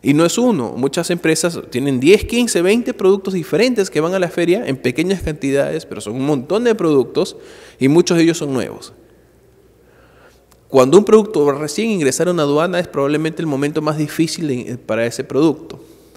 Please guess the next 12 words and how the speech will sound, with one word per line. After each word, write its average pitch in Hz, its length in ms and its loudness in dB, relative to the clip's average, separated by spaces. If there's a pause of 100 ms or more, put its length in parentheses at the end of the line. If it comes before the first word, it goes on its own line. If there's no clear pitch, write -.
(460)
porque 123 240 0
ahí 143 140 8
es 160 100 2
cuando 127 260 -2
la 110 120 0
aduana 120 240 0
lo 120 120 -2
retiene, 139 500 -4
lo 98 140 -4
para, 127 380 0
lo 117 140 -6
detiene, 131 480 -2